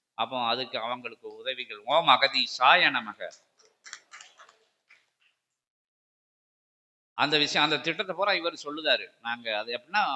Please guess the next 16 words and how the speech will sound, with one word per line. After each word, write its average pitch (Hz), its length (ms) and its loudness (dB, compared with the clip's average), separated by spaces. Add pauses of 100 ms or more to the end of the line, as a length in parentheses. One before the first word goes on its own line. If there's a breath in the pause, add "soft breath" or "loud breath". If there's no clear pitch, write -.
பரிபாஷை. 151 580 2 (560)
இப்ப 123 240 -10
எங்க 120 300 -8
சீடர்கள், 160 680 -6
சீடர்கள் 165 480 -6
எப்படின்னா 135 540 -2 (680)
சபை 185 360 4
என்ன 180 260 0
நினைக்கோ 170 400 0
அது 165 200 0 (100)
அங்கங்க 180 520 -2
இருக்காங்க 160 420 0
சீடர்கள். 143 560 -8 (360)
எல்லா 160 300 0
எல்லைகளையும் 180 520 -2
இருக்காங்க. 131 360 -4